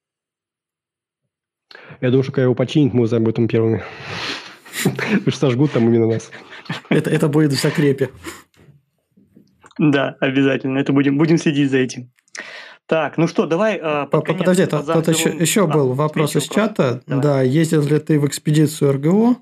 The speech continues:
Speaker 2: ну, Русское географическое общество? Туда трудно попасть, ну, как фотограф, а тем более по твоей специальности, э, вполне, наверное, будут рады видеть.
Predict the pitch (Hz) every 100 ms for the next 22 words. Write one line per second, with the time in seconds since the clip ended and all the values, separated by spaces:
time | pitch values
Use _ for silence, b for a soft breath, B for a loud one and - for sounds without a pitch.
0 | _ 165 131 127 139 - 127 127 131 131
1 | - 139 127 - - 151 b b b _
2 | 135 139 135 127 123 135 _ - 156 147
3 | 135 151 151 202 196 143 120 131 - -
4 | - 175 147 - 127 - 131 127 113 117
5 | - 135 127 120 110 - _ _ _ _
6 | _ _ 131 127 - - 156 160 160 -
7 | - - 123 117 113 120 - _ - 110
8 | 117 131 135 - 123 113 123 117 117 117
9 | 120 113 110 _ 127 113 -